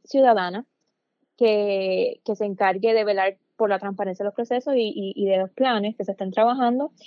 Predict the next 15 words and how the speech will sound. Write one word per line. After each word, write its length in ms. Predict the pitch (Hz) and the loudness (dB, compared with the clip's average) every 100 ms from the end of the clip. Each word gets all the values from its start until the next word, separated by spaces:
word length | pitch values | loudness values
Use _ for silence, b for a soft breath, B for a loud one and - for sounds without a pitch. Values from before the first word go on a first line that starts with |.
| b b b b _ | b b b b _
Eh, 220 | - 220 - | 8 8 8
un 120 | 233 | 4
ingreso 520 | 254 247 254 254 262 190 - | 4 6 4 4 2 0 0
básico 580 | 202 233 - 269 339 - _ _ _ _ | 0 0 -4 -6 -8 -10 _ _ _ _
para 220 | 226 214 | -2 -2
familias 720 | 220 208 196 202 233 247 254 - | -2 -4 -2 -2 2 2 0 -4
que 160 | 220 | -2
ganen 540 | 202 196 214 233 240 233 | -2 -4 -4 -6 -6 -10
cincuenta 520 | - 220 202 202 196 | -8 -6 -4 -4 -4
mil 220 | 196 208 214 | -4 -4 0
dólares 460 | 208 214 214 220 - | 2 4 2 -2 -4
o 140 | 208 | -6
menos, 380 | 208 202 190 208 _ _ | -4 -4 -6 -12 _ _
eh, 380 | - 185 185 - - _ - _ _ _ _ _ - | -6 -4 -4 -6 -14 _ -20 _ _ _ _ _ -8
en, 200 | - | -4